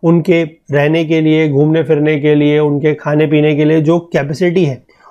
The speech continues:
उससे ज़्यादा वहाँ पर ये रह रहे हैं और इसीलिए इनको वहाँ से कम करने की ज़रूरत है, ठीक है। इस बात को आप समझिएगा।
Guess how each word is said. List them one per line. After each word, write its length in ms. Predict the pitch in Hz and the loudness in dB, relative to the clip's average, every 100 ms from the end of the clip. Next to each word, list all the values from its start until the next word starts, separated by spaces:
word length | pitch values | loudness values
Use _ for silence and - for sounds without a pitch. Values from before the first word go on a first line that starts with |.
| - | -2
उससे 380 | 185 - - 240 | -2 -2 0 0
ज़्यादा 440 | 185 135 147 165 202 | 2 -2 -2 0 0
वहाँ 220 | 185 180 | 0 -2
पर 160 | 190 180 | -2 0
ये 100 | 170 | 0
रह 160 | 147 151 | 0 2
रहे 200 | 160 151 | 2 0
हैं 200 | 190 - - _ - | -2 -6 -20 _ -6
और 120 | 180 185 | -2 0
इसीलिए 580 | 196 240 240 226 220 | 0 0 2 2 2
इनको 640 | 220 175 175 196 208 - _ | 2 0 0 0 0 -12 _
वहाँ 240 | 143 139 147 | 0 0 0
से 140 | 190 180 | -6 -6
कम 240 | 175 170 | -4 -2
करने 300 | 160 139 143 | -2 -2 -2
की 240 | 135 175 220 - 143 | 0 0 -2 -10 -4
ज़रूरत 380 | 147 135 135 - | 0 0 -2 -8
है, 140 | _ - | _ -2
ठीक 160 | 175 190 | 0 0
है। 220 | 196 196 185 | -2 -6 -4
इस 100 | 156 | -2
बात 200 | 151 151 | -2 -2
को 60 | |
आप 60 | 160 | -4
समझिएगा। 400 | 151 135 127 | -2 -2 -2